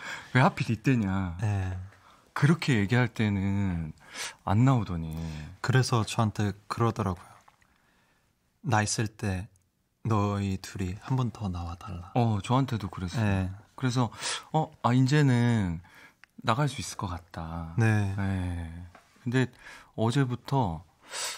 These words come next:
Speaker 1: 어, 저는 조금 잘 못 느꼈다가 오늘 느껴요. 이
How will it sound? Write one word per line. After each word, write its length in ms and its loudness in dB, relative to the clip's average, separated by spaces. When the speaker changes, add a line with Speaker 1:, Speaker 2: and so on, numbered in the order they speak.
Speaker 1:
어, 380 -2
저는 360 2
조금 560 2
잘 160 -4
못 180 -2
느꼈다가 580 -2
오늘 360 4
느껴요. 400 -8
이 100 -8